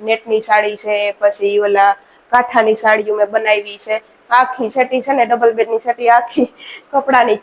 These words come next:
ભરાઈ ગઈ. તો આ પ્રમાણે છે મારું ઘરચોળું,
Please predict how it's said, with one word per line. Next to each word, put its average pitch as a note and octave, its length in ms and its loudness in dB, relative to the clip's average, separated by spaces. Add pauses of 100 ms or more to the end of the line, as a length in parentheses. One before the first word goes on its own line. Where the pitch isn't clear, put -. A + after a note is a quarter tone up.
ભરાઈ A3+ 240 4
ગઈ. C4+ 180 -6 (480)
તો B3 80 0
આ C4+ 100 4
પ્રમાણે C#4+ 420 4
છે D#4+ 260 0 (180)
મારું A#3+ 220 2
ઘરચોળું, A#3+ 600 0